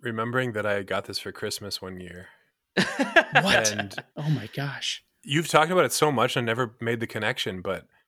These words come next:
Speaker 1: this is so me. I, I didn't have any friends to play it with,
Speaker 3: <laughs>
Speaker 1: and I just, like, laid around looking at the little figurines, you know,
Speaker 3: Yeah.
Speaker 1: loving the
Speaker 3: And the pieces of furniture.
Speaker 1: Yeah.
Speaker 3: There's so much love and care put into the component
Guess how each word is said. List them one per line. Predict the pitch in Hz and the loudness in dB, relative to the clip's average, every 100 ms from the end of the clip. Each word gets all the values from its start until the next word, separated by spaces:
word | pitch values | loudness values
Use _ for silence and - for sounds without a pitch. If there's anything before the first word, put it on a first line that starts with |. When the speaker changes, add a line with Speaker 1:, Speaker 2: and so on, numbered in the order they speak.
| _ _ _ _ _ _ | _ _ _ _ _ _
Speaker 1:
this | 120 117 | -4 0
is | 113 | 2
so | - 120 | 4 4
me. | 110 123 117 | 4 0 0
I, | 98 107 101 - | 0 -2 -4 -4
I | 113 104 - - | -4 -4 -12 -6
didn't | 110 110 | -6 -2
have | 107 101 | -2 -2
any | 101 95 | -4 -6
friends | - 110 107 101 98 - - _ _ | -6 -4 -4 -6 -10 -14 -16 _ _
to | - | -16
play | - 117 | 0 2
it | 101 | 2
with, | 95 98 - - _ _ _ _ | -2 -6 -8 -20 _ _ _ _
Speaker 3:
<laughs> | _ _ - - | _ _ -12 2
Speaker 1:
and | 131 | 4
I | 110 | 4
just, | 107 - | -2 -2
like, | 110 101 - | -4 -4 -6
laid | 101 104 107 107 | -4 -2 -2 -4
around | 104 104 104 | -4 -4 -4
looking | 104 113 101 | -6 -6 -8
at | 95 | -8
the | - | -8
little | 92 98 | -6 -6
figurines, | 92 - 95 95 98 107 101 92 | -6 -8 -6 -4 -4 -6 -8 -8
you | 101 | -4
know, | 98 | 0
Speaker 3:
Yeah. | 131 117 | 0 0
Speaker 1:
loving | 101 107 104 | -4 -6 -6
the | 101 95 - _ _ _ | -4 -6 -8 _ _ _
Speaker 3:
And | - 120 | 4 6
the | 117 | 6
pieces | - 143 - 131 | 4 4 6 4
of | 120 | 4
furniture. | 131 135 135 160 | 4 4 4 2
Speaker 1:
Yeah. | 156 147 101 - - | 4 2 0 -6 -14
Speaker 3:
There's | - 131 120 117 | -2 6 6 6
so | 170 | 6
much | 147 131 - - - _ _ _ | 4 4 0 -2 -6 _ _ _
love | 123 110 | 4 8
and | 120 117 | 8 6
care | 110 107 | 4 4
put | - | 4
into | 110 104 117 | 4 2 0
the | 110 | 0
component | 101 117 107 113 110 | 2 -2 0 0 0